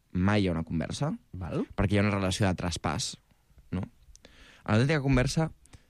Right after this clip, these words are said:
Speaker 1: no hi ha una cosa que està, que, que la tenim. No hi ha un traspàs de propietat.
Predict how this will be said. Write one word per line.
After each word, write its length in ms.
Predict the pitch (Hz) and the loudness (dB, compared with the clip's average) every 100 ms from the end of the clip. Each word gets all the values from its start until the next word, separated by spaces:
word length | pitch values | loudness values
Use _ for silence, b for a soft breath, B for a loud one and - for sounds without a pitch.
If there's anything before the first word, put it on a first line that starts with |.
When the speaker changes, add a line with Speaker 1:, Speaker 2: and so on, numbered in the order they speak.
| b b b _ - | b b b _ 2
Speaker 1:
no 240 | 120 151 | 4 4
hi 100 | 156 | 4
ha 260 | 147 135 - _ _ - - | 2 0 -4 _ _ -18 -4
una 200 | 151 131 | -2 -2
cosa 280 | 131 123 131 | -2 -2 -2
que 80 | 113 | -4
està, 320 | - 117 110 | -2 -2 -2
que, 300 | - 110 110 | 0 2 2
que 100 | - | 0
la 120 | 117 110 | 0 2
tenim. 560 | 110 123 104 85 - - _ _ _ _ _ _ - 120 | 2 4 4 2 -4 -14 _ _ _ _ _ _ -6 0
No 120 | 139 | 2
hi 40 | |
ha 60 | 160 | 2
un 60 | |
traspàs 320 | 156 131 135 110 | 0 -2 -2 -4
de 60 | |
propietat. 460 | - - 92 76 | -4 -6 -8 -8